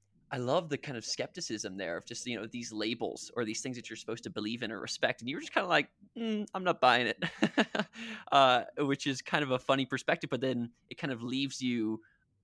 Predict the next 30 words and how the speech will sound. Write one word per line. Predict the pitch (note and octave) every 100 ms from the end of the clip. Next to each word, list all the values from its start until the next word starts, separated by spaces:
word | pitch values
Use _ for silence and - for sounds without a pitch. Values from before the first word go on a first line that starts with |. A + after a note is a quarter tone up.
| _
without | A#2 A#2+ - B2+ A#2+ - A#2
a | A2+ G#2+ F#2
clear, | - - C#3+ B2+ A#2 G#2+ A2 - _ B2
like, | A#2 - A#2
believing | D3+ C4+ G#3+
in | D3+
those | C3
things | C3+ C3
is | C#3 -
easier, | F#3 B3+ B2 - -
you | B2+
know, | B2
in | A2
some | A#2 B2 A2
extent. | G#2+ - - F2+ A2
And | A#2
so | A2+
I | A#2
can | - A2+
just | A2+ A#2+
imagine, | A#2 A2+ A2+ A#2 A2 A2 _ _ -
uh, | A2+ A2 F#2+
the | -
childhood | - C3 B2 B2 A2
you | A2+ C3 B2 G#2+ - _ _
not | A#2 B2+ C3+ C3 - - _ _ -
believing | A#2 D3 D#3 B2
in | G#2+
those | G2 A2
things, | - A2 G2 G#2+